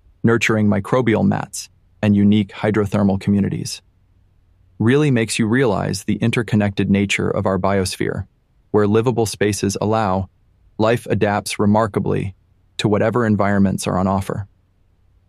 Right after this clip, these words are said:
It's just fascinating to trace these biological relationships back to their ultimate geological underpinnings. Almost like peering behind the curtain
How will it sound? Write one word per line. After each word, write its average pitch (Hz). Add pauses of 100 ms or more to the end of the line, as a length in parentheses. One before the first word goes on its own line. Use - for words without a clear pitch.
(440)
It's 104
just -
fascinating 98
to 95
trace 110
these 98
biological 98
relationships 98 (340)
back 101
to -
their 98
ultimate 101 (120)
geological 98
underpinnings. 92 (1080)
Almost 104
like 98
peering 101
behind 98
the 98
curtain 98